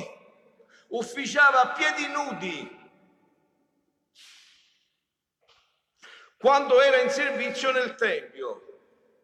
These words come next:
Come tutti i sacerdoti, doveva immergersi nella vasca rituale, Mikhev, prima della vestizione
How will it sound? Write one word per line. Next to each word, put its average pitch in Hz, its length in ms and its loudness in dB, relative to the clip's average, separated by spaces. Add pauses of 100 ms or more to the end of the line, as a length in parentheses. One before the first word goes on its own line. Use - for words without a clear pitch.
(840)
Come 226 320 0
tutti 262 300 -6
i 247 40 -8
sacerdoti, 214 720 -2
doveva 220 300 0
immergersi 226 640 -2
nella 226 240 0
vasca 233 480 0
rituale, 254 760 2 (500)
Mikhev, 220 640 -4 (1600)
prima 285 320 -2
della 226 260 2
vestizione 190 1000 -6